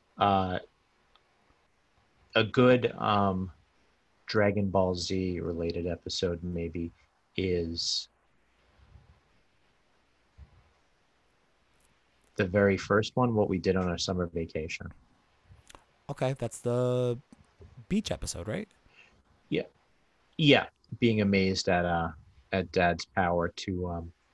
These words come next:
Speaker 1: to find a, uh, an entire car buried underground.
Speaker 2: Excellent choice. Uh, there are, the ones that I watched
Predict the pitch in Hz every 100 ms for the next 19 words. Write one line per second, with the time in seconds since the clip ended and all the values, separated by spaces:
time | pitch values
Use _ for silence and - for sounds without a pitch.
0 | _ _ _ _ _ _ - 160 104 95
1 | 95 90 85 82 82 82 - - 92 -
2 | 90 85 - 92 85 82 82 82 87 82
3 | - 85 87 - - _ _ _ _ _
4 | _ _ _ _ _ _ - - - 127
5 | - 147 143 117 - _ _ _ - -
6 | - - - - 127 117 120 113 - 123
7 | 127 127 - 135 131 - 143 135 123 147
8 | 170 - 147 131 135 117 123 - -